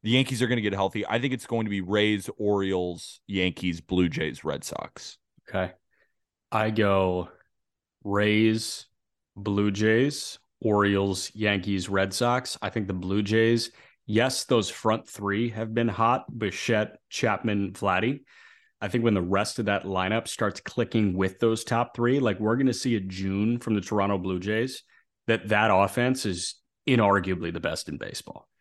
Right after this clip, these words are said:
Speaker 2: Like, when Dalton Varsho gets going, I think this shit's gonna be a movie.
Speaker 1: No, I agree. I just, you gotta counteract some of that pitching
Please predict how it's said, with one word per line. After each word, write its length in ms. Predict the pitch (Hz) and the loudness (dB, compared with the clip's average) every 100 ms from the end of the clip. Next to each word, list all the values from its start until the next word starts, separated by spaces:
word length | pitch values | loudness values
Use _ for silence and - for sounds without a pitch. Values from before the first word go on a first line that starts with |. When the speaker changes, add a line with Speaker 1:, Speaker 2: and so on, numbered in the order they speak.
| _ _ - | _ _ 0
Speaker 2:
Like, 220 | 107 104 | 2 4
when 140 | 117 | 2
Dalton 340 | 110 147 185 120 | 6 4 4 4
Varsho 460 | 101 98 123 110 | 2 2 2 2
gets 200 | 101 98 | 0 -4
going, 420 | - 90 92 101 | -4 -2 -2 -2
I 160 | - 92 | -2 -4
think 300 | - 92 85 _ | -4 -6 -6 _
this 180 | 98 95 | -4 -4
shit's 260 | - 92 - | -2 -6 -4
gonna 160 | 92 | -6
be 120 | 82 | -6
a 40 | - | -6
movie. 400 | 65 57 - - _ _ _ _ _ _ _ _ _ - | -8 -10 -14 -20 _ _ _ _ _ _ _ _ _ 0
Speaker 1:
No, 140 | 104 | 4
I 120 | 98 104 | 6 6
agree. 360 | 90 80 71 - - | 4 0 -2 -10 -2
I 120 | 95 | 0
just, 480 | 95 85 - - - _ _ | 4 2 0 -10 -16 _ _
you 100 | 98 | -2
gotta 200 | 95 95 | 2 2
counteract 520 | - 101 90 87 82 - | 2 0 2 4 2 0
some 140 | 95 | -2
of 60 | 87 | 0
that 160 | 78 - | -2 0
pitching 400 | 98 - - | 0 -2 -12